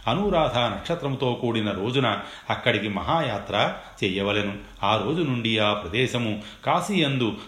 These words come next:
జ్యేష్ఠ స్థానముగా ప్రసిద్ధమైనది. అక్కడ జ్యేష్ఠేశ్వరుడను శివలింగము స్వయముగా ఆవిర్భవించింది. ఆ లింగ దర్శనము మాత్రమున జన్మ శతార్జిత పాపము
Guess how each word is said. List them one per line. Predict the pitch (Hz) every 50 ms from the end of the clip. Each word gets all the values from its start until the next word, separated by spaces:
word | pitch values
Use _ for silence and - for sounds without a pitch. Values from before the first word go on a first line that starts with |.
| - -
జ్యేష్ఠ | 95 120 156 170 160 - 202
స్థానముగా | 160 - - - - 101 143 175 151 127 110 101 98 95 92 92 - - - -
ప్రసిద్ధమైనది. | - 104 90 - 110 95 - - 104 101 101 101 98 101 95 98 98 - - - - - - - -
అక్కడ | 104 - - 120 113 110 107 104 - - - - -
జ్యేష్ఠేశ్వరుడను | 95 110 147 190 - - 208 196 180 - - - 156 147 143 131 127 120 113
శివలింగము | 104 - 90 113 156 160 139 123 117 117 113 107 95 101 - - -
స్వయముగా | - - 104 101 147 175 147 107 101 101 98 95 95 - - - - -
ఆవిర్భవించింది. | 98 87 82 104 - - - - 104 107 104 98 - - 104 98 98 101 98 98 - - - - - 104
ఆ | 104 104 104 98
లింగ | 98 98 117 117
దర్శనము | 113 110 107 104 104 131 120 117 117 117
మాత్రమున | 110 107 117 - - 127 147 170 180 170 127 101 - - - - - - - - - -
జన్మ | 104 117 113 120 147 160 156 139 - - -
శతార్జిత | - 120 113 170 185 202 196 - 139 131
పాపము | 131 107 95 98 104 127 - 139 123 113 101 98 95